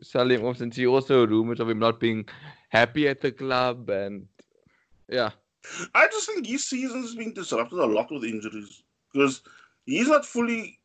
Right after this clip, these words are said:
Speaker 2: healed from that, that injury he got early on in, in twenty twenty. And, you know, he's been almost like, every time you think he's, he's on the verge of, of getting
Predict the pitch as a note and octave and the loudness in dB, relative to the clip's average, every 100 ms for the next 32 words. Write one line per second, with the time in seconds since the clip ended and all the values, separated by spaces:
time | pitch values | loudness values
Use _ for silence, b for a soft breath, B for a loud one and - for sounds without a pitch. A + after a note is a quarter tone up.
0 | - A#2 C#3 F3+ G#3 F3+ E3+ C3+ C3+ - | -4 0 2 2 0 -4 -4 -4 -4 -4
1 | E3 E3 E3 C3+ B2+ B2+ C#3+ D3 D3 D3 | -4 0 -2 0 0 4 6 6 4 2
2 | D3 D3 - B2 - A2+ C3 C#3 C3 C3 | 0 -4 -4 -4 -2 -4 -2 -2 -4 -6
3 | C3 B2+ C3+ D3 _ _ b b b b | -6 -6 -8 -12 _ _ b b b b
4 | b _ C#3 C#3+ D3+ D3 D3 - _ - | b _ 4 6 6 4 0 -10 _ -8
5 | F#3+ G3 E3+ C#3+ C#3 E3 F3 D#3+ F3+ C3+ | 2 2 2 2 2 4 2 0 -2 -4
6 | D#3+ E3+ G3 G3+ F#3+ F3 F#3 E3+ D3+ C3+ | -4 -2 0 2 2 2 -2 -2 -4 -4
7 | D#3 C3 C#3 C3+ G#2+ G#2+ C3+ D3 D#3 C3+ | -6 -2 2 2 4 6 6 2 -2 -2
8 | - A2+ A#2 B2 C#3+ | -4 -6 -10 -8 -8